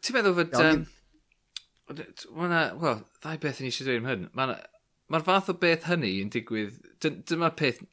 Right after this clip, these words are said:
Speaker 1: oedd wastad 'di roi fi off pêl-droed, oedd y ddiwylliant o gwmpas e, lle oedd yn teimlo fel oedd pawb jyst yn kind of ailadrodd barn rhywun arall, a ddim yn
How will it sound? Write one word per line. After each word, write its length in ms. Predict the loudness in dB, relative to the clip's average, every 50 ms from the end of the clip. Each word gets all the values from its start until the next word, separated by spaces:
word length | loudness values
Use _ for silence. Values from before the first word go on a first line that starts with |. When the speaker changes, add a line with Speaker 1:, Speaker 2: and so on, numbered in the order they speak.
| _ -6
Speaker 1:
oedd 160 | -6 -6 -6 -10 -10 -4 -4
wastad 320 | -4 -4 -2 -4 -4 -2 -2
'di 120 | -2 -2
roi 160 | 0 0 0 0
fi 140 | 0 -2 -2
off 300 | -2 -2 -4 -6 -10 -20 -16
pêl-droed, 840 | -10 -4 -2 -2 -2 -2 -2 0 0 0 0 0 -4 -4 -6 -8 -12 -14 _ _ _ _ _ _ -6
oedd 160 | -4 -4 0
y 120 | 0 0 0 0 -2
ddiwylliant 640 | -2 -2 -2 -2 -2 -2 -4 -4 -4 -4 -4 -4 -6
o 60 | -6 -4
gwmpas 460 | -4 -4 -4 -4 -6 -4 -4 -4 -4
e, 80 | -4
lle 160 | -4 -2 -4 -4
oedd 80 | -4
yn 80 | -4 -4
teimlo 260 | -2 -2 -2 -2 -2
fel 160 | -2 -2 -4
oedd 80 | -4 -6
pawb 300 | -6 -4 -2 -2 -4 -4
jyst 240 | -6 -6 -6 -6 -6 -6
yn 80 | -6 -6
kind 160 | -6 -6 -6
of 140 | -6 -6 -8 -6
ailadrodd 680 | -4 -2 -2 -2 -2 -4 -6 -6 -6 -6 -6 -6 -8 -10 _ _ _ _ -2
barn 280 | 0 0 0 0 -4 -6
rhywun 320 | -8 -6 -6 -6 -4 -4 -4
arall, 380 | -4 -4 -4 -6 -6 -8 -10 -18 -20 -20 -20 -20 -20 -20 -20 _ _
a 140 | -6 -6 -2
ddim 160 | 0 0 0 0
yn 140 | 0 -2